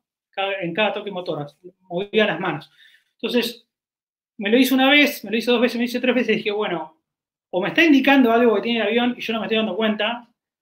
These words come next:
o realmente me conoce, o no sé". Entonces dije, bueno, voy a bajar a ver quién es.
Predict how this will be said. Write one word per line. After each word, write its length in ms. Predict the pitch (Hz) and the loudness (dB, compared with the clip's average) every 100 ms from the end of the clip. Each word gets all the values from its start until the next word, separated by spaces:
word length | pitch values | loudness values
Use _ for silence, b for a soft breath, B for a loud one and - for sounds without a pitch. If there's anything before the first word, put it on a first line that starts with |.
| _ _ | _ _
o 100 | 190 | -6
realmente 300 | 208 226 220 | -2 0 -2
me 100 | 202 | -2
conoce, 400 | 196 233 226 214 | -2 -2 -2 -4
o 100 | 208 | -6
no 120 | 180 | -6
sé". 140 | - 151 | -6 -10
Entonces 320 | - 180 214 | -14 -12 -10
dije, 100 | 190 | -8
bueno, 180 | 190 185 | -6 -2
voy 140 | 262 | 0
a 40 | |
bajar 260 | 262 - 269 | 2 2 0
a 60 | 226 | 0
ver 80 | 233 | 0
quién 160 | 208 240 | 0 0
es. 340 | 233 240 - | 0 -4 -14